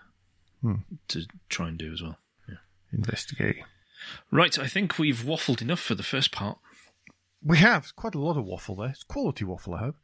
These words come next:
Speaker 1: But yes, it's Guilt Minute, the quick break in the show where we ask for a tad of financial support to keep the lights on, the hosting running.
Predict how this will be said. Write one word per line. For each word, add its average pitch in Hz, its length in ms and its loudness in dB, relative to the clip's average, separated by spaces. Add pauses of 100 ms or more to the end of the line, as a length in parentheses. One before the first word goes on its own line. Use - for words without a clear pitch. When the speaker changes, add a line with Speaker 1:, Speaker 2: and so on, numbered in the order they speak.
(260)
Speaker 1:
But 175 180 -4
yes, 185 240 4
it's - 120 0
Guilt 247 280 2
Minute, 113 240 0
the - 60 -20
quick - 240 -6
break 139 240 4
in 143 80 0
the 110 40 -2
show 98 180 2
where 95 140 2
we 120 200 -4
ask 175 280 2
for - 140 -4
a 151 60 0
tad 165 460 4
of 95 80 -4
financial 85 500 0
support - 340 -2
to - 40 -6
keep - 120 -6
the 113 80 -2
lights 127 260 2
on, 143 140 4
the - 80 2
hosting 147 400 2
running. 175 360 4